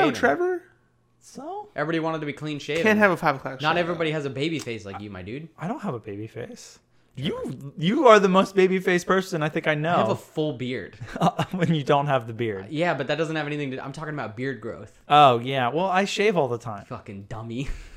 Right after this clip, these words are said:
Speaker 1: <laughs>
Speaker 2: How often do you shave?
Speaker 3: Me?
Speaker 2: Yeah.
Speaker 3: Uh, once a week.
Speaker 2: Your neck or your whole face?
Speaker 3: My whole face.
Speaker 2: Cobb, how often do you shave your neck?
Speaker 1: Um, how often should I shave it?
Speaker 2: No, how often do you shave it?
Speaker 1: Do I shave it? Probably, like, every three days.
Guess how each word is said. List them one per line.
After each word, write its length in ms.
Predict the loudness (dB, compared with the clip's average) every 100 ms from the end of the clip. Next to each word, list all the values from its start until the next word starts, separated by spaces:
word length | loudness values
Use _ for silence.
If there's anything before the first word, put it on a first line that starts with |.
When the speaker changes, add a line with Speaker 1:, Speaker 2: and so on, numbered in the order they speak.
| -6
Speaker 1:
<laughs> 380 | -6 0 2 6
Speaker 2:
How 160 | 6
often 300 | 6 6 6 6
do 40 |
you 140 | 6
shave? 480 | 4 2 0 -2 -6 -16 -10
Speaker 3:
Me? 380 | -6 -4 -6 -10 _ _ _ _ _ _ _ _ -8
Speaker 2:
Yeah. 220 | -4 -4
Speaker 3:
Uh, 760 | -6 -8 -6 -4 -2 -2 0 -2
once 180 | -4
a 40 | -8
week. 260 | -10 -12 -18 -20 _ _ _ _ _ _ _ _ _ _ _ -2
Speaker 2:
Your 160 | 0
neck 280 | 2 0 0
or 40 | 0
your 80 | 0
whole 160 | -2
face? 360 | -2 -2 -4 -8
Speaker 3:
My 100 | -6
whole 120 | -4 -4
face. 340 | -4 -8 -12 _ _ _ _ _ _ _ _ _
Speaker 2:
Cobb, 260 | 2 4 4
how 120 | 2
often 100 | 0
do 40 | -4
you 60 |
shave 180 | -2 -4
your 100 | -4
neck? 320 | -6 -8 -10 _ _ _ _ _ _
Speaker 1:
Um, 420 | -12 -8 -8 -10 -12
how 200 | -8 -8
often 420 | -8 -10 -12 -12
should 340 | -14 -6 -2
I 140 | 0 -2
shave 320 | -4 -6 -4
it? 120 | 0
Speaker 2:
No, 320 | 8 8 8 2
how 180 | 0
often 240 | 0 0 -2
do 160 | 4
you 160 | 4 4
shave 300 | -2 -4 -4
it? 60 | 0
Speaker 1:
Do 200 | 2 4
I 80 |
shave 360 | 2 0 0 2
it? 200 | 0 -4
Probably, 280 | -4 -2 -2
like, 220 | -4 -4
every 240 | -6 -8
three 260 | -10 -10 -8
days. 480 | -6 -6 -8 -14